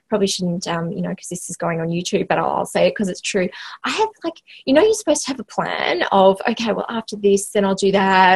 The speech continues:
Or, you know, especially in, in your twenties, you think, "Oh, yeah, by the time I'm forty, I wanna be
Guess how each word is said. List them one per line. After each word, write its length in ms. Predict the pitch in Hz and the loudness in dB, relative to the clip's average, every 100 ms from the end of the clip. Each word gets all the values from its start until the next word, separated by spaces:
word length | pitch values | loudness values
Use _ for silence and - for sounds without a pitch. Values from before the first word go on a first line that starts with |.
| - | 4
Or, 200 | 190 175 | 4 4
you 160 | 196 190 | 4 2
know, 120 | 185 - - - | 2 -4 -18 -4
especially 380 | 202 277 - 277 | 0 2 2 2
in, 120 | 233 | 2
in 220 | 214 190 | 2 2
your 80 | 180 | 0
twenties, 540 | - 180 175 175 170 | -2 -2 -2 -2 -4
you 60 | 175 | -6
think, 200 | 185 185 - | -6 -6 -4
"Oh, 100 | 220 | 2
yeah, 200 | 196 170 | 2 2
by 120 | 180 | 0
the 40 | 185 | -2
time 200 | - 254 | 0 0
I'm 100 | 220 | 0
forty, 420 | - 208 208 196 | 6 6 8 8
I 60 | 196 | 6
wanna 200 | 196 185 | 4 0
be 160 | 180 | -4